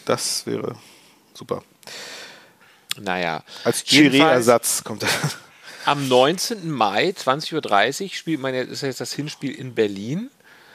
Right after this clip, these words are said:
Speaker 2: in diesem Riesenstadion mit der Laufbahn ums Spielfeld herum.
Speaker 1: Mhm.
Speaker 2: Und am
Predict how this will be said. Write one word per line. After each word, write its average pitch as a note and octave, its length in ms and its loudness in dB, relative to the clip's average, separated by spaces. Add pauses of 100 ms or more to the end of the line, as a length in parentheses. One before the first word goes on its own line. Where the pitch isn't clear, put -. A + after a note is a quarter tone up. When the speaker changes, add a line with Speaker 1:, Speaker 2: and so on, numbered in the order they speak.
(220)
Speaker 2:
in A#2+ 120 -8
diesem A#2+ 280 -4
Riesenstadion A#2 1000 0
mit G#2+ 140 -8
der G#2+ 100 4
Laufbahn G#2 800 0
ums A2 380 -12
Spielfeld G#2 600 -4
herum. G2+ 420 -6 (180)
Speaker 1:
Mhm. A2+ 300 -6 (360)
Speaker 2:
Und B2+ 500 2 (200)
am A2+ 400 0